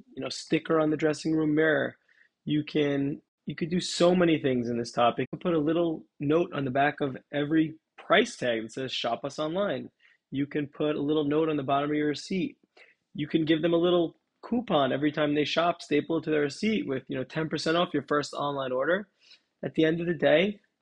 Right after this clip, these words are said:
it's gonna be a huge advantage for someone who has to go out there and build their own customer base from scratch, because guess what? You already have your customer base. So going from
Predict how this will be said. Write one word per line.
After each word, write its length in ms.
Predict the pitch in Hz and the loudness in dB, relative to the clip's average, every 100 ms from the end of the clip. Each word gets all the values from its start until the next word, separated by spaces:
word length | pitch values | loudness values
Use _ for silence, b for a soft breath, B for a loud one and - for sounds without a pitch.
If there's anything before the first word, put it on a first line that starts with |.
| - | -12
it's 180 | 139 - | -10 -4
gonna 200 | 151 147 | -2 2
be 140 | 147 | 2
a 40 | |
huge 380 | 131 131 165 180 | 2 0 0 2
advantage 520 | 160 139 135 127 127 | 0 2 0 0 -2
for 100 | 123 | -2
someone 300 | 127 - 143 | -4 -4 -2
who 80 | 143 | -2
has 140 | 131 - | -2 -4
to 80 | |
go 220 | 123 147 156 | -4 4 4
out 180 | 143 | 4
there 220 | - 139 139 | 0 0 0
and 280 | 131 117 - | -4 -10 -4
build 240 | 143 143 | 0 0
their 140 | 139 135 | -2 -2
own 140 | 127 | -4
customer 420 | - 131 - 127 | -6 -8 -6 -6
base 240 | 120 120 117 | -2 -2 -4
from 200 | - 139 | -6 -6
scratch, 460 | - 120 110 - - | -4 -4 -4 -6 -10
because 220 | 135 - | -10 -4
guess 240 | 175 - | -4 0
what? 180 | 208 180 - | 0 0 -2
You 120 | - 135 | -8 -2
already 200 | 139 139 | 0 0
have 100 | 135 | -2
your 80 | 135 | -4
customer 360 | 127 - 120 | -6 -6 -6
base. 320 | 117 113 - - B B _ | -2 -2 -4 -16 B B _
So 220 | - 151 | 2 4
going 320 | 143 160 165 | 6 4 2
from 460 | 156 156 147 143 | 2 2 2 0